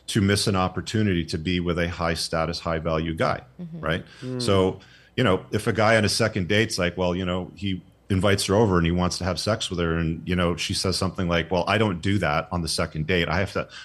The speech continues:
Speaker 1: I have an eight date rule," sort of thing. I
Speaker 2: Mm.
Speaker 1: wrote about this in my book. "I have an eight date rule," sort of thing. Well, that'll go out the window real quick if she sees you as an alpha male,
Speaker 2: Mm.
Speaker 1: because she can't afford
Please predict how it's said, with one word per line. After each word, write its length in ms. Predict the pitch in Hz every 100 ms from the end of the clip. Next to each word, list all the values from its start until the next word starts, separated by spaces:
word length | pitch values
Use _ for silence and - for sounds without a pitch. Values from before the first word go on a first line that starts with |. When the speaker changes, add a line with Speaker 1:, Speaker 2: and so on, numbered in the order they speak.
| -
Speaker 1:
I 100 | 120
have 120 | 135
an 100 | 98 -
eight 240 | 123 156 117
date 240 | 107 -
rule," 380 | 101 104 62 - _
sort 200 | - 87
of 60 | 82
thing. 180 | 85 67 - -
I 80 | 90
Speaker 2:
Mm. 60 |
Speaker 1:
wrote 140 | 120 123
about 200 | 107 107
this 140 | 98 101
in 60 |
my 100 | 82
book. 300 | 73 90 - - - - -
"I 80 | 156
have 80 |
an 120 | 98 -
eight 220 | 120 123
date 200 | 113 107
rule," 220 | 104 95
sort 180 | 90 80
of 60 | -
thing. 180 | - -
Well, 340 | 110 110 - - -
that'll 240 | 143 175
go 140 | 151 139
out 120 | 135
the 80 | 104
window 380 | 101 120 104
real 320 | 85 85 110 107
quick 340 | - 90 78
if 80 | 85
she 120 | 90
sees 300 | - 98 82
you 100 | 87
as 100 | 80
an 80 | 82
alpha 240 | 85 -
male, 200 | 71 62 - -
Speaker 2:
Mm. 120 | 190
Speaker 1:
because 240 | 151 101
she 140 | - 104
can't 220 | 123 113
afford 500 | 101 - 107 90